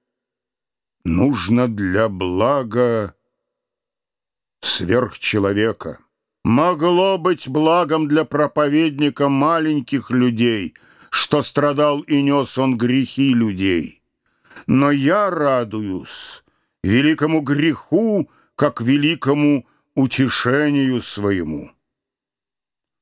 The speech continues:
Но все это сказано не для длинных ушей. Не всякое слово годится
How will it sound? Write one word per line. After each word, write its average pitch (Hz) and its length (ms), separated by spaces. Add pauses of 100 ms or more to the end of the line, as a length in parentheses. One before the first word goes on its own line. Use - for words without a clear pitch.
(920)
Но 104 220
все 165 280
это 160 240
сказано 135 840 (580)
не 120 160
для 135 200
длинных 143 720
ушей. 90 640 (1300)
Не 123 160
всякое 143 640
слово 123 640
годится 120 840